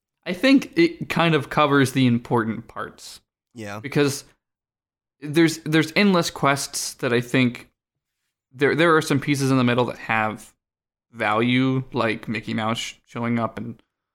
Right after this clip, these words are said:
Speaker 1: I guess Donald and Goofy show up too. Um,
Speaker 2: Wait, really?
Speaker 1: y-,
Speaker 2: I thought it takes
Speaker 1: yeah.
Speaker 2: place, like, thousands of years in the past or something.
Speaker 1: It's not as far back as I thought, I guess.
Speaker 2: Huh.
Speaker 1: Um, the first person in a black cloak is there.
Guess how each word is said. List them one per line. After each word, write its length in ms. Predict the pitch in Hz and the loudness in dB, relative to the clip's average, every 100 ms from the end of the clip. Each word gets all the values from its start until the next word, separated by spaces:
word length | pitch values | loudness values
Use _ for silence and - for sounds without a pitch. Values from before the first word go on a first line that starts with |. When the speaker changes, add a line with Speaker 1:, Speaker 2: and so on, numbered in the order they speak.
| _ _ _ 117 | _ _ _ -6
Speaker 1:
I 40 | |
guess 140 | 120 - | -4 0
Donald 240 | 127 120 | 2 2
and 80 | 117 | 0
Goofy 200 | 120 127 | 0 0
show 180 | 143 117 | 0 0
up 100 | - | 0
too. 440 | 156 156 156 151 - | 2 4 4 0 -2
Um, 580 | 117 120 117 113 117 _ | 0 0 -2 -2 -6 _
Speaker 2:
Wait, 200 | 190 170 | -6 -4
really? 340 | 139 180 269 381 | 0 2 4 2
Speaker 1:
y-, 140 | - - | 0 -2
Speaker 2:
I 100 | 202 | 0
thought 180 | 285 247 | 2 0
it 80 | - | 0
takes 120 | - | 0
Speaker 1:
yeah. 120 | - | 2
Speaker 2:
place, 160 | 220 226 | 0 -2
like, 140 | 196 | -4
thousands 600 | - 254 208 208 214 196 | -4 -2 -2 -2 -4 -4
of 160 | 185 170 | -6 -4
years 340 | 180 185 180 | -4 -2 -2
in 100 | 170 | -4
the 100 | 147 | -6
past 480 | - 175 170 151 - | -4 0 0 0 -4
or 100 | 127 | -8
something. 340 | 127 120 117 | -6 -6 -4
Speaker 1:
It's 320 | 104 107 - 151 | -4 -4 -4 -4
not 400 | 147 165 220 247 | 0 0 2 0
as 160 | 254 | -2
far 260 | - 196 170 | 2 2 4
back 300 | 151 143 139 | 4 2 2
as 180 | 135 123 | 0 0
I 120 | 120 | -2
thought, 300 | 120 110 101 | 0 0 0
I 80 | 98 | -6
guess. 420 | - - - - - | -8 -10 -14 -16 -6
Speaker 2:
Huh. 80 | 127 127 | 0 2
Speaker 1:
Um, 500 | 127 127 123 120 - _ _ _ _ _ _ _ - | 4 4 2 0 -6 _ _ _ _ _ _ _ -12
the 160 | 139 | -8
first 320 | 139 160 202 - | 0 0 0 0
person 340 | 170 175 160 | 0 0 -2
in 80 | 135 | -2
a 40 | |
black 340 | 120 131 - - | 0 0 -2 -8
cloak 360 | - 123 123 | -4 -4 -4
is 140 | 104 - | -8 -6
there. 380 | 90 101 117 | -4 -4 -8